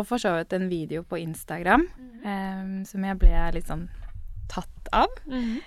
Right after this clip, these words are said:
Speaker 1: Eh, av en, det var en dame som hadde laget, eh, sånn superfreshe,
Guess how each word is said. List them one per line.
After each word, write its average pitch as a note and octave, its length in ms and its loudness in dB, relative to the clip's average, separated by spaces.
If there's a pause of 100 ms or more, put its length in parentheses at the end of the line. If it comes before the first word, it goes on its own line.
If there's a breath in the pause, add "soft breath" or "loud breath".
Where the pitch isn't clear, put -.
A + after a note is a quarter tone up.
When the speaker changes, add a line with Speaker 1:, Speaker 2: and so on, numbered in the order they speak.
(160)
Speaker 1:
Eh, G#3 400 2
av G3+ 200 0 (120)
en, A3 140 4
det G#3+ 80 2
var A3 100 4
en A3 100 4
dame F#3+ 320 2
som F3 180 -4
hadde F3+ 200 -2
laget, E3+ 720 -2
eh, F3+ 260 -2
sånn F#3+ 220 -4
superfreshe, E3+ 1080 -4